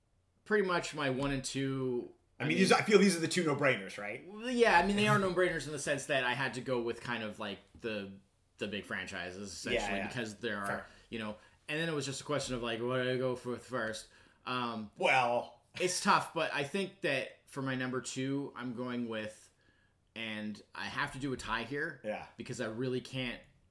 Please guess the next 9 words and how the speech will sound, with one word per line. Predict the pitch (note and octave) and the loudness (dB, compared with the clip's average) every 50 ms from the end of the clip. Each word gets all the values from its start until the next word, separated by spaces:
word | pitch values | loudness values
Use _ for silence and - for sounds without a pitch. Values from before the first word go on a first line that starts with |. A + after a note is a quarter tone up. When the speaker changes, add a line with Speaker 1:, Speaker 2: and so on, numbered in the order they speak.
| _ _ _ _ _ _ _ _ _ _ G#2+ | _ _ _ _ _ _ _ _ _ _ -14
Speaker 1:
I | A2 | -12
can't | - - C#3+ C#3 A#2 - - - _ _ _ | -8 -4 -4 -4 -4 -6 -10 -18 _ _ _
pick | - C3+ A#2 - | -10 -10 -8 -4
one | B2 B2 A#2 A#2 | -4 -4 -4 -4
or | A2+ | -2
the | G#2+ A2 | -2 -2
other. | G#2 A2 B2+ C3+ C#3+ - - - - | -2 -2 -2 -2 -4 -4 -8 -10 -8
Speaker 2:
Yeah. | G#2 F#2+ E2+ - - | -8 -8 -8 -6 -4
Speaker 1:
But | C3+ A#2 - - | -4 -4 -4 -4